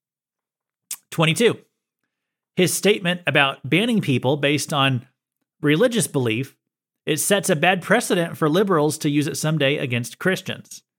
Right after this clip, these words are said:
I think that might have been about a Muslim ban or something like that. He might have said something about a Muslim ban, and, um, yeah, it's, it, it's, so if you say, "I wanna discriminate on the basis of you being a Muslim," hey, I don't want,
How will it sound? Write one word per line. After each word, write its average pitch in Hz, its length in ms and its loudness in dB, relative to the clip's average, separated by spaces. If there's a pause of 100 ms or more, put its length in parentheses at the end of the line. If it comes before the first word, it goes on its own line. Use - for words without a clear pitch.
(340)
I 156 100 0
think 277 220 2
that 269 140 2
might 220 140 2
have 196 80 2
been 196 140 2
about 175 240 2
a 143 40 0
Muslim 170 440 0
ban 180 260 -2
or 160 80 -2
something 151 280 -4
like 127 200 -4
that. 170 240 0
He 143 80 -4
might 156 140 0
have 147 80 0
said 131 120 -2
something 156 240 -2
about 151 160 0
a 131 40 2
Muslim 147 400 -2
ban, 147 420 -2 (120)
and, 117 380 -2 (1000)
um, 120 420 0 (800)
yeah, 185 260 2
it's, 156 240 -2
it, 202 120 0 (180)
it's, 180 160 2
so 202 160 2
if 175 180 0
you 208 140 2
say, 233 280 4
"I 196 80 4
wanna 190 180 0
discriminate 180 500 0
on 151 120 2
the 151 80 0
basis 151 360 0
of 131 100 -2
you 147 120 0
being 143 200 0
a 127 40 -2
Muslim," 139 560 0 (480)
hey, 214 180 4
I 180 160 4
don't 247 140 0
want, 214 180 0